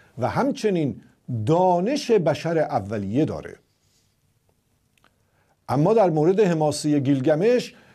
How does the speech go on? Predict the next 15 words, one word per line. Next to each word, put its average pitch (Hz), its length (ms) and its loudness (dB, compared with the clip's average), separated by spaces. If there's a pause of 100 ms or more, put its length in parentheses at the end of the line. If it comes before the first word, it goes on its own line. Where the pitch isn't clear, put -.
(120)
در 165 120 2
این 180 140 6
میان 214 500 0
برخی 226 560 0
نام 220 480 2
جستجوگر 160 1080 0
و 151 100 2
یابندهٔ 143 920 2
اصلی 156 500 -2
رو 196 380 2 (240)
از 135 220 0
یاد 143 340 2
بردند. 104 580 -2 (640)
هرمزد 143 640 0 (440)
رسام، 101 600 -6